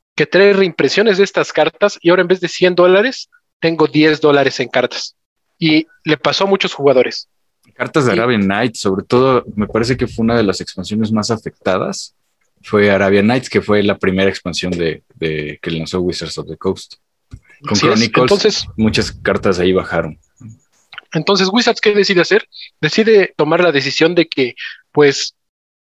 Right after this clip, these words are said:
Speaker 1: para no cagarla, para no errarle, vamos, les promete a sus jugadores que todas esas cartas que han impreso hasta antes de Chronicles, sin que no han visto, eh, en reimpresión,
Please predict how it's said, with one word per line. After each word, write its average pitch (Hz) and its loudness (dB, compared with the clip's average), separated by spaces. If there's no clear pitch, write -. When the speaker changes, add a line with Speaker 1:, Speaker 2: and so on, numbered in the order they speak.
Speaker 1:
para 147 2
no 170 -2
cagarla, 165 0
para 131 0
no 147 0
errarle, 147 2
vamos, 180 0
les 147 2
promete 156 2
a 190 -2
sus - -4
jugadores 147 2
que 139 -2
todas 190 2
esas 175 -4
cartas 160 0
que 123 -2
han 151 0
impreso 160 0
hasta 143 0
antes 143 0
de 127 2
Chronicles, 147 0
sin 139 -4
que 135 0
no 139 2
han 151 0
visto, 139 0
eh, 123 -4
en 139 -4
reimpresión, 131 2